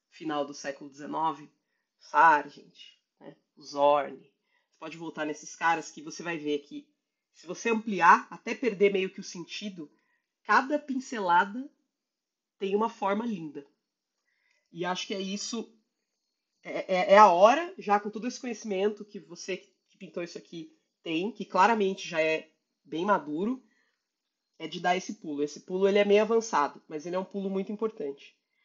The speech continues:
Então, né, começar a achar formas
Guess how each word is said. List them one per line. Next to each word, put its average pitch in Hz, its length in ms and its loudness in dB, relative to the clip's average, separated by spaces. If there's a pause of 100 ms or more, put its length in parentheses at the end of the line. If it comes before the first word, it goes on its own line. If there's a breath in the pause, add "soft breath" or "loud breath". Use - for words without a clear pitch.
(260)
Então, 180 520 -6
né, 180 340 -6 (220)
começar 185 680 -2 (1040)
a 180 140 6
achar 190 400 4
formas 196 880 2